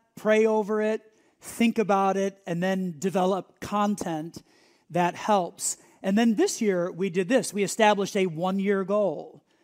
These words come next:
a rallying cry of sorts, where we said we want to be better together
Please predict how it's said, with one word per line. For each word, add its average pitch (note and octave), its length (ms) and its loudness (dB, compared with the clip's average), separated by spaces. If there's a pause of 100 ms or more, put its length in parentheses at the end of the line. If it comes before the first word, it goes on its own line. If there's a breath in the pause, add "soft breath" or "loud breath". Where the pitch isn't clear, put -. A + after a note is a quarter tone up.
(280)
a F#3 180 2
rallying F#3+ 640 4
cry D#3 500 -4
of D3+ 140 -12
sorts, E3+ 420 -4
where F3 120 -4
we F3 100 -6
said E3 240 -2
we A3 80 -2
want G#3+ 140 -2
to G3 40 -6
be F#3+ 140 -6
better F#3 480 -2
together D3+ 720 -12